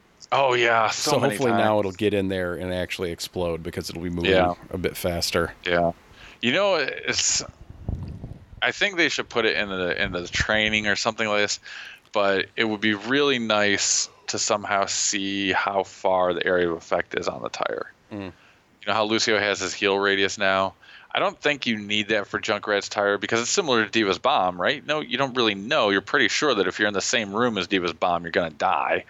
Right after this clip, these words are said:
Speaker 2: Mm-hmm.
Speaker 1: Um, and I think it's about the same as, like, a May Blizzard,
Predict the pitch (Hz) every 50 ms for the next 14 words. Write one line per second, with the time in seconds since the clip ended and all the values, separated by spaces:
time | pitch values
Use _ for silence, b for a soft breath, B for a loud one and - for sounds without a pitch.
0 | B B 110 104 101 104 98 98 95 B B B B _ - 92 92 90 90 87
1 | 85 85 87 87 87 95 - - _ _ _ _ _ _ - - - - _ _
2 | _ - 117 107 104 104 95 - - - 175 175 - 139 117 117 - 113 107 101
3 | 98 - - 110 104 101 95 98 98 92 92 95 92 92 98 98 92 85 90 92
4 | 92 92 113 127 147 151 160